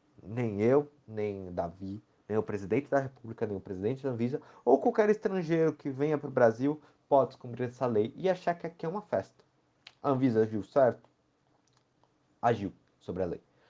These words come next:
Poderia ter sido feito melhor? Eu acho que sim. Mas é isso.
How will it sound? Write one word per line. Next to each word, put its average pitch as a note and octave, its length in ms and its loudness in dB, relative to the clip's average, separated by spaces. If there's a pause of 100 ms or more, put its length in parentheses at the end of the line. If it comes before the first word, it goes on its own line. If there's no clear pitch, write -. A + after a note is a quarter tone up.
(140)
Poderia A2 300 4
ter G2 140 -8
sido F#2+ 280 -8
feito - 280 -10
melhor? F2 400 2 (260)
Eu F3 180 4
acho - 220 0
que - 100 -14
sim. - 240 -18 (800)
Mas G#2+ 500 0 (1300)
é C3 100 4
isso. - 400 -8